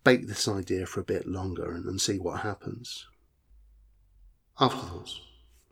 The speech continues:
So these are my final thoughts. Um, I've done four episodes on this topic now with fictional secondary worlds inside a primary world, so I just want to summarise.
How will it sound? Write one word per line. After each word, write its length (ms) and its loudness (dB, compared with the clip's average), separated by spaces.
So 100 -2
these 140 8
are 40 4
my 120 10
final 360 8
thoughts. 640 -2
Um, 540 -2
I've 360 0
done 420 12
four 400 4
episodes 500 -2
on 120 -2
this 160 -4
topic 340 -4
now 240 -4
with 160 0
fictional 460 0
secondary 400 -2
worlds 320 0
inside 260 -2
a 60 -2
primary 340 0
world, 240 -2
so 160 0
I 20 0
just 140 0
want 140 8
to 40 4
summarise. 560 0